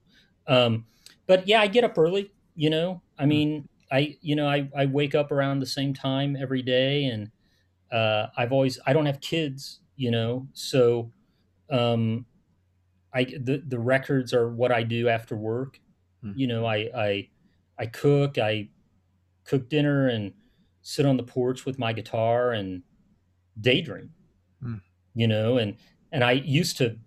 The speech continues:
Speaker 1: pre-pandemic, drive a lot for my job, and the back roads here are, are nice for daydreaming,
Speaker 2: Mm.
Speaker 1: you know? Um, and,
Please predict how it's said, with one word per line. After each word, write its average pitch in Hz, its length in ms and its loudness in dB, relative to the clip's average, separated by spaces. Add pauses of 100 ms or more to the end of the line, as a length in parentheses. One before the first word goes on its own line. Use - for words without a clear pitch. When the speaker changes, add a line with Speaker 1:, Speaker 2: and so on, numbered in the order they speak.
Speaker 1:
pre-pandemic, 151 760 0
drive 117 360 2
a 123 40 0
lot 110 300 0
for 123 80 -8
my 104 160 -2
job, 104 440 -4
and 92 200 -8 (320)
the 139 80 -4
back 120 340 0
roads 113 280 -2
here 110 340 -4
are, 98 240 -4 (580)
are 113 80 2
nice 110 340 0
for 113 160 -6
daydreaming, 101 720 -4 (400)
Speaker 2:
Mm. 123 280 -12
Speaker 1:
you 104 140 -6
know? 101 320 -6 (520)
Um, 113 400 4 (300)
and, 135 340 4